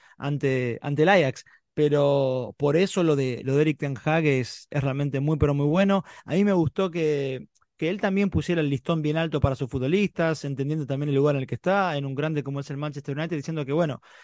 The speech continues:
que, que no es suficiente, que <laughs> hay que, está buenísimo estar en la final, pero que tiene que estar ahí para ganarla y que valdrá la pena, eh, solo si, si terminan levantando el título, más allá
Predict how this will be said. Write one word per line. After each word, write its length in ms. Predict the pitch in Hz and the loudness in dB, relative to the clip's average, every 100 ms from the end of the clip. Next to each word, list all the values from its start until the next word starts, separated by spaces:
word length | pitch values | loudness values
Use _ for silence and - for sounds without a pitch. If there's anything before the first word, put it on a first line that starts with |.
| - _ - | -20 _ -12
que, 400 | 117 117 139 - | -10 -10 -12 -6
que 80 | 135 | -2
no 60 | 156 | -2
es 60 | |
suficiente, 640 | 143 131 180 165 120 110 - | -2 -10 -6 -6 -6 -12 -12
que 500 | - 123 110 - 90 _ | -10 -6 -4 -6 -10 _
<laughs> 60 | - | -8
hay 220 | 180 170 | 0 2
que, 180 | 160 151 - | 0 -4 -14
está 180 | - 156 | -4 4
buenísimo 400 | 151 170 202 185 | 4 6 4 2
estar 140 | 170 | 0
en 60 | 180 | 0
la 80 | 170 | 0
final, 360 | 156 156 180 202 | 0 -2 -2 0
pero 180 | 156 | 0
que 100 | 143 | 0
tiene 180 | 139 165 | -2 -2
que 60 | 147 | -2
estar 160 | 147 151 | -2 0
ahí 160 | 156 | 0
para 300 | 147 180 170 | 2 2 2
ganarla 460 | 151 151 165 175 165 | -2 -4 -2 -2 0
y 100 | 143 | 0
que 320 | 139 131 120 - - | 0 -2 -4 -10 -16
valdrá 320 | 131 139 156 | -4 0 2
la 140 | 165 - | 2 2
pena, 360 | 170 170 165 - - - - | 0 0 -4 -10 -20 -20 -8
eh, 340 | 135 131 117 | -6 -4 -6
solo 300 | 113 151 147 | -6 -2 0
si, 300 | 135 135 123 | 0 -4 -6
si 100 | 117 | -8
terminan 360 | 135 135 147 143 | -6 -4 -2 -2
levantando 380 | 135 139 147 147 | 0 0 0 0
el 60 | |
título, 240 | 143 165 165 | -2 -2 0
más 200 | 165 156 | 0 -2
allá 360 | 143 170 165 | -8 -4 -4